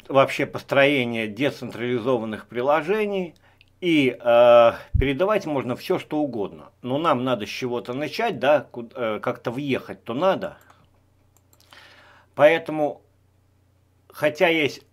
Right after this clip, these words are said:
разные реализации смарт-контракта в языках, да, на языках, но мы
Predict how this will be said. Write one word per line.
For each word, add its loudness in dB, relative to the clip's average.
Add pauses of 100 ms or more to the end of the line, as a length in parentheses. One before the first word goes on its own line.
(260)
разные 2
реализации 0
смарт-контракта -6
в -2
языках, -6 (200)
да, -4
на -4
языках, -8 (120)
но -10
мы -6